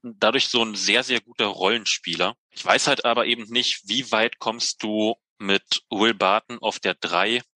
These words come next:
wenn du keine mobilen Flügel drumherum hast. Und das ist, glaub ich, dann eher das Problem, was man an der Stelle hat, warum ich dieses Gerücht ganz interessant fand. Weil man hat so oder so Will Barton jetzt erstmal für drei Jahre noch an sich gebunden,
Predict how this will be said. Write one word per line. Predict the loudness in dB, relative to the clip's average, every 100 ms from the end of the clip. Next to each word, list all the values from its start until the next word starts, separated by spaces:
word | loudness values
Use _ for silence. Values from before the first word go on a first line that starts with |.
| -8
wenn | -2 -2 -2
du | -4 0 0 -2 -2
keine | 2 2 0 -2
mobilen | -2 -2 0 0 -2
Flügel | -8 -2 0 2
drumherum | 2 2 2 2 0
hast. | 0 0 -2
Und | -8 _ _
das | 0 2
ist, | 0 2
glaub | 2 2
ich, | 0
dann | -4 -2
eher | 0 0
das | -2 -4
Problem, | -6 -2 0 0
was | -2 -2
man |
an | -4 -2
der | 0
Stelle | 0 0 2 2 0
hat, | -2 -2 0
warum | 0 2 0
ich |
dieses | 0 0 0 0
Gerücht | -2 -2 -2 -4
ganz | -2 -4
interessant | -4 0 0 0
fand. | 0 -2 -2 _ -20 -18 -2
Weil | 0
man | 2 2
hat | 0 -2
so | -4 -4
oder | 0 0
so | 0 -2
Will | -2 0
Barton | 2 0 0
jetzt | -2
erstmal | -2 -4 -4
für | -6 -6
drei | -2 0
Jahre | 2 0 -2 -6
noch | -8
an | -6
sich | -4 -2
gebunden, | 0 0 -2 -12